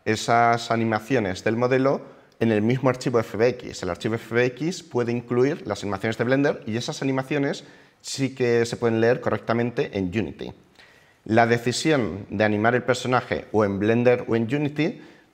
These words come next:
va a depender más de la experiencia que tengas con cada uno de esos dos programas. Podemos ver aquí que si rotamos, por ejemplo, el hueso del brazo del personaje, el personaje es deformado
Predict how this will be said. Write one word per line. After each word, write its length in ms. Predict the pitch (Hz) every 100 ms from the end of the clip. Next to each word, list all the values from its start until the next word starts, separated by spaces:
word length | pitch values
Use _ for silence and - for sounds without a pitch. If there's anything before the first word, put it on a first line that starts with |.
| 123
va 60 |
a 40 | 110
depender 600 | 123 120 113 117 110 98
más 440 | 117 143 - - -
de 140 | 110
la 100 | 110
experiencia 640 | 104 101 104 107 123 113
que 120 | 113 117
tengas 600 | 135 143 139 170 - - - _ _ _
con 300 | - 117 143
cada 300 | 165 - 110
uno 200 | 110 120
de 80 | 113
esos 320 | 92 92 92
dos 160 | 98 98
programas. 520 | 82 67 - - - - _ _ _ _ _ _ _
Podemos 280 | - 107 110
ver 100 | 120
aquí 460 | 113 - 151 - - _ _ _ _ _ -
que 140 | 113
si 140 | -
rotamos, 520 | 101 101 104 104 101 -
por 120 | 107
ejemplo, 520 | 107 131 110 87 - -
el 180 | 98 95
hueso 560 | 98 113 - 87 - -
del 200 | 90 92
brazo 240 | 92 -
del 80 | 98
personaje, 480 | 107 131 135 190 - - - _ _ _ _
el 160 | 107 113
personaje 580 | 131 - 139 135 - -
es 160 | 110 113
deformado 640 | - 113 117 120 151 -